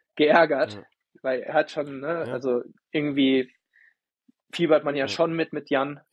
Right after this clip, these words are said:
Speaker 1: ähm,
Speaker 2: Ich hab's auch
Speaker 1: obwohl
Speaker 2: gest-,
Speaker 1: man ihn schlagen
Speaker 2: ja,
Speaker 1: möchte.
Speaker 2: ich hab's auch
Speaker 1: <laughs>
Speaker 2: gestern meiner Freundin geschickt und auch so mit einem Trauersmiley, weil man fühlt halt mit, es
Speaker 1: Ja.
Speaker 2: ist, und du, gut, du kennst ihn ja noch
Speaker 1: Ja,
Speaker 2: ein bisschen
Speaker 1: a-,
Speaker 2: mehr.
Speaker 1: aber, und dann hat er aber definitiv gesagt, ey, aber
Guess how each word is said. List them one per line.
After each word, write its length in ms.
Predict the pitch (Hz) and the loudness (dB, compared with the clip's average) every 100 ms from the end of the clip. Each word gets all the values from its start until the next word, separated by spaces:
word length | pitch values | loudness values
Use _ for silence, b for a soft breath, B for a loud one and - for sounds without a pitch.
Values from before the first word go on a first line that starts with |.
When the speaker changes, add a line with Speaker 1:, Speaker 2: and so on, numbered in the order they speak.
| - | -12
Speaker 1:
ähm, 480 | 120 113 113 117 117 _ _ _ | -8 -6 -8 -10 -14 _ _ _
Speaker 2:
Ich 140 | 113 | -10
hab's 160 | 127 - | -6 0
auch 140 | 156 | 2
Speaker 1:
obwohl 40 | 147 | 4
Speaker 2:
gest-, 100 | 143 | 2
Speaker 1:
man 140 | 135 127 | 2 -2
ihn 80 | |
schlagen 400 | 127 127 135 151 | -4 2 4 4
Speaker 2:
ja, 60 | 151 | 2
Speaker 1:
möchte. 260 | 160 160 196 | -4 0 0
Speaker 2:
ich 100 | 185 | 0
hab's 140 | 147 | 0
auch 140 | 147 151 | 0 2
Speaker 1:
<laughs> 0 | |
Speaker 2:
gestern 420 | 139 - 143 131 | 0 2 2 2
meiner 260 | 123 123 113 | 2 2 0
Freundin 300 | - 135 147 | 0 0 0
geschickt 300 | 123 147 - | -2 -4 -4
und 100 | 123 | -4
auch 140 | 123 131 | -2 -2
so 100 | 135 | -2
mit 140 | 117 | -2
einem 180 | 127 113 | -2 -4
Trauersmiley, 720 | - 120 127 - 104 120 127 | 0 0 0 0 0 0 0
weil 100 | 110 | 2
man 120 | 107 | 2
fühlt 280 | 110 - 190 | -2 -2 0
halt 140 | 156 - | 0 -2
mit, 160 | 190 - | -6 -6
es 160 | 101 110 | -8 -4
Speaker 1:
Ja. 60 | |
Speaker 2:
ist, 280 | 143 - - | -4 -6 -10
und 180 | 113 110 | -12 -10
du, 120 | 117 | -10
gut, 220 | - 123 | -10 -10
du 40 | 98 | -6
kennst 280 | 107 107 - | -6 -4 -2
ihn 20 | |
ja 60 | 104 | 0
noch 120 | 110 | 2
Speaker 1:
Ja, 100 | 143 | 4
Speaker 2:
ein 40 | 151 | 6
bisschen 180 | 170 - | 6 4
Speaker 1:
a-, 60 | |
Speaker 2:
mehr. 160 | 147 110 | 2 2
Speaker 1:
aber, 280 | - 170 165 156 143 _ | 0 0 0 -4 -14 _
und 180 | 185 160 | -12 -4
dann 100 | 147 | 0
hat 140 | 160 160 | 0 0
er 120 | 175 | 0
aber 100 | 170 | 0
definitiv 540 | 151 - 156 - 156 | -2 -6 -12 -12 -12
gesagt, 340 | - 135 139 135 | -8 -4 -2 -2
ey, 220 | 135 131 | -2 0
aber 380 | 127 127 127 | 0 -2 -2